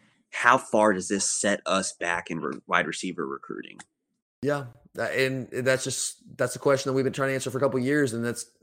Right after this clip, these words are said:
Speaker 2: not gonna change until we start putting up more numbers offensively. A-, and that's just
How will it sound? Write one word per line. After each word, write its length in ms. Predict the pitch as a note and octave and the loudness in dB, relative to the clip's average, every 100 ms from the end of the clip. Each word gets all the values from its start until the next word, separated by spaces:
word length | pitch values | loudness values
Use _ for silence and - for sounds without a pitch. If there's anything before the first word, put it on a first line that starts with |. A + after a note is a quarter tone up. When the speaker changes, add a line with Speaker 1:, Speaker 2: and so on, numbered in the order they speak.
| - | -6
Speaker 2:
not 260 | B2 A#2+ | -2 2
gonna 200 | C3+ C3+ | 4 2
change 320 | - C#3 D3+ | 2 2 2
until 260 | C3 A#2 B2 | 2 2 2
we 240 | B2 B2 - - - | 2 0 -4 -16 -4
start 200 | B2 A2 | -2 0
putting 160 | C3 | 0
up 60 | A#2+ | 2
more 140 | B2 | 2
numbers 340 | B2+ B2 B2+ B2 | 4 4 4 4
offensively. 560 | A#2+ C#3 C#3+ G2 F#2 F#2 - | 2 2 -2 -4 -6 -10 -6
A-, 180 | A2 D#2 | -4 -2
and 120 | A2+ | 0
that's 160 | A2 | -2
just 320 | - A#2 - | -2 -6 -6